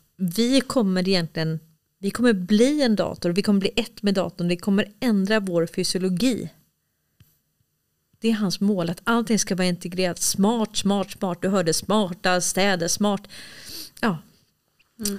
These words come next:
Speaker 2: och det ska låta så smart och bra och lyxigt ut.
Speaker 1: Ja.
Speaker 2: Men, ehm,
Speaker 1: Men du, apropå smart, du vet Twitter.
Speaker 2: Mm.
Speaker 1: Om jag sparar en bild från Twitter, då hamnar det i en egen mapp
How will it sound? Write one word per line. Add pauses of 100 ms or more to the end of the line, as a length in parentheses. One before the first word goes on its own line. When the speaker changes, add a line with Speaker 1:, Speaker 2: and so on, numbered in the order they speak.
Speaker 2:
och
det
ska
låta
så
smart
och
bra
och
lyxigt
ut. (160)
Speaker 1:
Ja. (120)
Speaker 2:
Men,
ehm, (840)
Speaker 1:
Men
du,
apropå
smart,
du
vet
Twitter. (540)
Speaker 2:
Mm. (100)
Speaker 1:
Om
jag
sparar
en
bild
från
Twitter, (840)
då
hamnar
det
i
en
egen
mapp